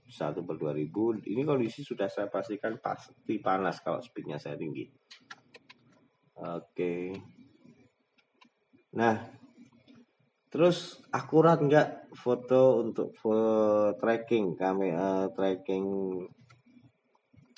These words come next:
objeknya? Nah, ini ada kingfisher, kebetulan dia terjun. Cuman masalahnya, eh,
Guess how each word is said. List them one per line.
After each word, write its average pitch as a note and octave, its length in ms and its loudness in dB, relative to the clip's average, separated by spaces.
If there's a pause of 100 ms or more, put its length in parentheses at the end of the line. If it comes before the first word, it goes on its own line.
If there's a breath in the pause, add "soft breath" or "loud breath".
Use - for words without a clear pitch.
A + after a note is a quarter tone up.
(400)
objeknya? G#2+ 800 2
Nah, C#2+ 200 -6 (120)
ini E2+ 180 -4
ada E2+ 140 0
kingfisher, F2 800 0
kebetulan D#2 640 -4 (280)
dia D#2 240 -6
terjun. C3 800 -2
Cuman D#3 300 -2
masalahnya, C3 580 0 (160)
eh, G2+ 600 -4